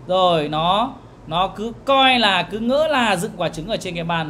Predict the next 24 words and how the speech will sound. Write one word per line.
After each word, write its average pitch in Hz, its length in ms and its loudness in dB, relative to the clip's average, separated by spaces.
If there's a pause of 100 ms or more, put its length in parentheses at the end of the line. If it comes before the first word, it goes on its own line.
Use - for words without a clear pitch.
Huệ 208 180 0
sang 196 280 -6
konbanwa. 220 600 0 (4000)
Ok, 233 160 -4 (340)
cho 262 80 -2
nên 247 120 -4
câu 247 100 0
này 233 140 2
chúng 202 120 -10
ta 247 140 4
chọn 240 200 0
đáp 226 140 -2
án 220 140 0
gì 226 80 -8
nhỉ? 233 180 4 (680)
Chúng 208 100 -10
ta 254 140 4
chọn 240 180 0
đáp 214 140 2
án 185 220 2
A 226 300 0 (340)
là 180 220 0
nó 185 420 -4
định 262 240 -6